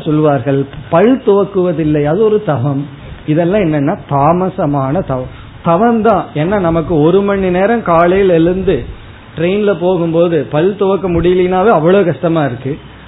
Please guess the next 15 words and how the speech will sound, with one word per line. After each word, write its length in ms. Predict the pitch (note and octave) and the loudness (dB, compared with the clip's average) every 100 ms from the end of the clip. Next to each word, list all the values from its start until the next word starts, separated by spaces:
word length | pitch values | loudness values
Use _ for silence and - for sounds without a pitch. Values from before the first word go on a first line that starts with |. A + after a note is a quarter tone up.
| - - | -20 -10
இவர்கள் 400 | E3 G3 A#3 A3+ | -2 2 4 4
வந்து 200 | A3 A#3 G#3+ | 2 2 4
ஒரு 220 | D#3+ F#3+ A3 | 6 6 6
வருஷம் 380 | A3+ A3 C4 A3 | 6 4 0 4
துவக்காம 480 | G#3+ G#3+ G#3+ A3 | 2 2 2 2
இருக்காங்கன்னா 420 | G3 F#3 F#3 F#3+ A3 | 0 0 -2 0 0
அது 100 | F#3 | 0
பெரிய 320 | F#3+ F#3+ F#3+ | 2 2 0
தவம் 340 | F3+ E3 E3 D#3+ | -2 -2 -2 -2
தானே. 260 | D3 C#3+ A#2+ - - - - - | -2 -4 -6 -10 -12 -14 -16 -6
அப்படி 560 | F#3 F#3 A3 F#3+ F3 G3+ D3 F#3 - - - E3+ | -6 -4 0 0 2 2 0 -4 -8 -14 -10 -2
குளிக்காமல் 640 | F#3+ G3+ - E3+ E3 E3 | 2 2 2 2 2 0
இருத்தல், 440 | D3+ D3 - D3+ D3+ | 0 -2 -2 -2 0
அசுத்தமாக 720 | C#3+ G3+ G3 G#3+ F#3+ E3+ E3 | -2 -4 -4 -4 -2 -2 -2
இருத்தல், 680 | F#3 D#3+ C#3+ D#3 D3 D3 | -2 -2 -4 -4 -2 -2